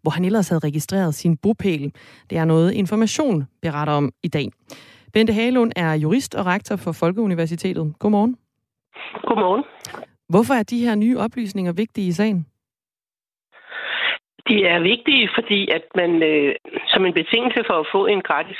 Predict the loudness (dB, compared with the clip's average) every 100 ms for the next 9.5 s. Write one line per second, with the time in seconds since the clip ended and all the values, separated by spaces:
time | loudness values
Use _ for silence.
0 | -2 -2 -4 -4 -4 -2 -2 -2 0 0
1 | 0 0 0 0 -2 0 0 0 0 2
2 | 0 0 -4 0 0 0 -2 -2 -2 -2
3 | 0 2 2 4 2 2 0 -2 -6 -18
4 | -16 -12 -10 -6 -2 -2 0 0 0 0
5 | 0 0 -2 -10 -20 -6 2 4 4 0
6 | -2 0 2 2 -2 -20 _ _ -4 -4
7 | 0 0 2 0 0 0 0 -2 -2 -4
8 | -10 -20 -6 -2 0 0 0 2 0 0
9 | 0 -2 0 -2